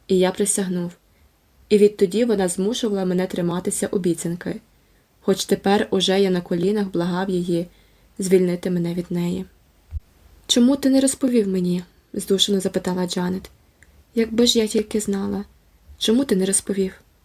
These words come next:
«Вона змусила мене присягнутися, що я нікому не скажу», хрипко мовив Джон. «Мусила поклястися на Біблії.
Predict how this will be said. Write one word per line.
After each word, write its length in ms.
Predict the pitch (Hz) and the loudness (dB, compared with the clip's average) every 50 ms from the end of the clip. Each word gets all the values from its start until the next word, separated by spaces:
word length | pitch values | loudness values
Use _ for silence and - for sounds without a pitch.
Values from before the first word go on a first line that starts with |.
| _ _ _ _ _ _ _ _ _ _ _ | _ _ _ _ _ _ _ _ _ _ _
«Вона 260 | 214 202 202 208 208 | 2 4 6 6 6
змусила 460 | 202 - 202 202 226 233 - 240 233 | 4 4 2 0 0 0 0 0 0
мене 220 | 220 214 202 196 202 | 0 0 0 -2 -2
присягнутися, 800 | 202 220 214 - 254 226 220 208 196 202 208 202 - - 196 196 | -2 -4 -2 -2 -2 -2 -2 -2 -2 -2 -4 -6 -6 -6 -6 -6
що 160 | - - 196 | -2 0 0
я 100 | 196 190 | 2 2
нікому 360 | 190 185 185 - 196 202 208 | 0 0 0 -2 -2 0 0
не 80 | 208 208 | -2 -2
скажу», 480 | - - - 214 202 - 196 185 190 - - - - - | -4 -4 -6 -6 -6 -4 -6 -6 -6 -8 -12 -18 -20 -20
хрипко 480 | - - - 190 185 185 - - 208 | -12 -4 -2 -2 -2 -2 -4 -6 -4
мовив 360 | 196 196 185 180 185 185 190 - | -2 -2 -2 -2 -2 -4 -4 -4
Джон. 300 | - 185 175 185 190 190 - - - - - - _ _ _ _ _ _ - | -4 -4 -2 -2 -4 -6 -10 -16 -20 -20 -20 -20 _ _ _ _ _ _ 0
«Мусила 420 | 202 202 214 226 233 240 214 208 | 4 4 4 4 4 2 2 2
поклястися 680 | 202 - 202 190 - 202 190 - - - 226 233 - 220 | 0 -2 -6 -4 -4 -4 -4 -4 -4 -4 -4 -2 -2 -2
на 120 | 220 226 | -2 -2
Біблії. 540 | 208 208 190 180 180 190 185 180 180 185 | -2 -2 -2 -4 -4 -4 -4 -4 -4 -4